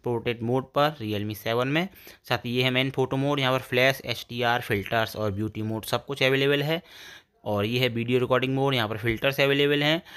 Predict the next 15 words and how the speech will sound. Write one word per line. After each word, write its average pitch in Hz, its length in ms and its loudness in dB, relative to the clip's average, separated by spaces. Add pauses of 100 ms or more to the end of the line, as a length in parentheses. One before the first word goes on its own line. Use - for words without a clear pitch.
(220)
और 104 360 -2 (340)
वीडियो 127 280 2
रिकॉर्डिंग 123 420 0
की 147 120 0
अगर 139 180 2
बात 135 240 2
करें 135 180 -2
यहाँ 131 240 0
पर, 139 280 -2
तो 120 160 -14
देखते 107 300 -6
हैं 117 140 -6
क्या 110 260 -2
है 113 200 0
रिजल्ट। 120 420 -2